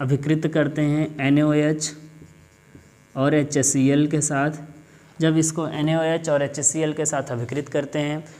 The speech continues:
तो सैलिसिल aldehyde का formation होगा। यहाँ से aldehyde में ये convert हो जाते हैं, ये क्या बना लेगा, सैलिसिल aldehyde,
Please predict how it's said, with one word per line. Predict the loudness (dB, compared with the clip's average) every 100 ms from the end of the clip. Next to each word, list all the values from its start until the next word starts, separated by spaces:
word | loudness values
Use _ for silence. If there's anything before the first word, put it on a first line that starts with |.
| -6
तो | -2
सैलिसिल | 0 2 2 2 0 0 2 2 0 0
aldehyde | 0 0 -2 0 2 2 0 0
का | -2
formation | -2 -4 -4 -6 -6 -4
होगा। | -2 0 -2 -4 -14 -14 -6
यहाँ | -2 0
से | 0 2
aldehyde | 2 2 2 2 2
में | 2
ये | 2
convert | 0 0 0 0
हो | 0
जाते | -2 -2 -2
हैं, | -2 -2 -4 -10 -18 -8
ये | -2 0 0
क्या | 0 0
बना | 0 0
लेगा, | 0 0 0 -2 -4
सैलिसिल | -4 -2 0 0 0 0 -2 -2
aldehyde, | -2 0 0 -2 -2 -4 -6